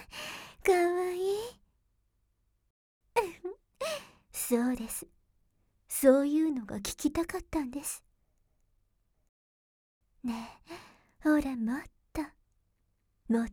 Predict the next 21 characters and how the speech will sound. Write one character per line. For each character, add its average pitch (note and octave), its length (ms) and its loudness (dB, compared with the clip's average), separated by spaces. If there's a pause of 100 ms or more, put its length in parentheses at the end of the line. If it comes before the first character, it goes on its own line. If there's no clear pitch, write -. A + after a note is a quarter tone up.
と G3+ 180 -4
あ G#3 180 4
え B3+ 200 -2
い D4+ 60 -2
で C#4 120 -10
く B3+ 120 -8
だ C4 140 -6
さ D#4 380 -8
い。 F#4+ 100 -14 (1600)
あ A3 160 2
ん G3+ 360 0
あ G#3+ 200 0
ん D4+ 140 -2
っ - 20 -10 (180)
て、 B3 200 -10 (420)
か B3 200 6
わ C4 180 2
い D4+ 160 2
い E4+ 60 -2
声 B3+ 280 -6
で B3 200 -8